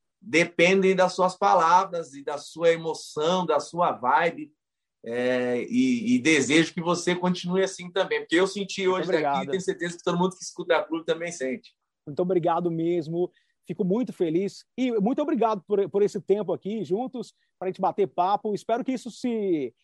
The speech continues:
Speaker 2: é, e, e, isso aconteça mais vezes, né? E que logo você esteja pessoalmente aqui pra gente bater esse papo e cantar e fazer tudo isso. Tiaguinho, muito sucesso na nova live, dia vinte e um de
Speaker 1: Sim.
Speaker 2: maio,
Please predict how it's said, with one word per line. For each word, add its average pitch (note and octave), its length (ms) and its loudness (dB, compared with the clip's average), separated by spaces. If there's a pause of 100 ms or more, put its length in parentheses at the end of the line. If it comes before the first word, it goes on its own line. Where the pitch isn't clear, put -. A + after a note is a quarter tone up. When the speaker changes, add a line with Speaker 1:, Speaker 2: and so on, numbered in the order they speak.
(180)
Speaker 2:
é, D3+ 340 -4
e, F#3 160 4
e, F#3+ 200 0
isso F3+ 240 0
aconteça G3+ 380 -2
mais E3 220 -4
vezes, A#3 360 -2
né? A3+ 220 -2
E D4+ 40 -4
que E4+ 100 -2
logo C4 220 2
você C#4+ 180 -2
esteja C4 260 -6
pessoalmente C4+ 560 -4
aqui A#3 140 -8
pra B3 100 -8
gente B3+ 120 -10
bater A#3+ 280 -2
esse G#3 140 -8
papo G3+ 440 -4 (200)
e G3 100 2
cantar G#3 580 2
e G#3+ 60 -2
fazer G#3 240 0
tudo A3 260 -4
isso. E3 420 -2
Tiaguinho, F#3 520 -2 (160)
muito C#4+ 200 -2
sucesso A#3+ 300 0
na A3+ 120 2
nova F#3+ 120 2
live, A#3+ 560 -2 (260)
dia F3+ 140 2
vinte C4 300 -2
e C4+ 60 4
um D#4+ 140 0
de C#4+ 80 0
Speaker 1:
Sim. C4+ 60 0
Speaker 2:
maio, A#3 520 0